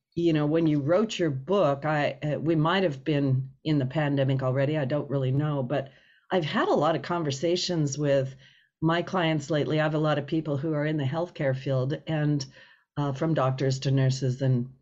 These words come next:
you know, various, uh, sundry alternative therapies. Um,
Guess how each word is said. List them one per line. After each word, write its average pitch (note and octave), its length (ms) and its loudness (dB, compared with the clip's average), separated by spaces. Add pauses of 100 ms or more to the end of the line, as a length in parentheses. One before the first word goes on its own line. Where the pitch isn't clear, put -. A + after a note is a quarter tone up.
(300)
you D3 100 -4
know, C3 220 0 (100)
various, C3+ 440 2
uh, C#3 60 0
sundry C#3 420 0
alternative B2+ 760 -2 (300)
therapies. C3+ 560 -2 (600)
Um, C#3+ 480 0